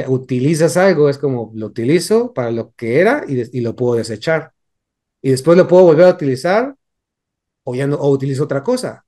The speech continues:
¿me explico? O sea, la transición entre utilidad y valorización es, es muy distinta psicológicamente porque lo que yo valoro,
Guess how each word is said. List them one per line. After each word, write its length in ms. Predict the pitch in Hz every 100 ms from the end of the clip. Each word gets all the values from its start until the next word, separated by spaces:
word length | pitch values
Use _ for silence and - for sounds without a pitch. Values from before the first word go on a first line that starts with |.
| _
¿me 80 | 113
explico? 220 | 127 147
O 200 | 196 196 _ _ -
sea, 200 | 139 139
la 120 | 143
transición 600 | 135 147 143 147 - 180
entre 240 | 196 196 170
utilidad 560 | 165 143 131 131 156
y 80 | 180
valorización 640 | 156 139 123 117 120 131 156
es, 160 | 151
es 240 | 147 147 143
muy 180 | 160 165
distinta 540 | 165 175 165 143 160
psicológicamente 640 | 151 139 131 139 139 139
porque 280 | 151 127 -
lo 160 | 117 117
que 120 | 120
yo 120 | 135
valoro, 520 | 175 147 139 208 277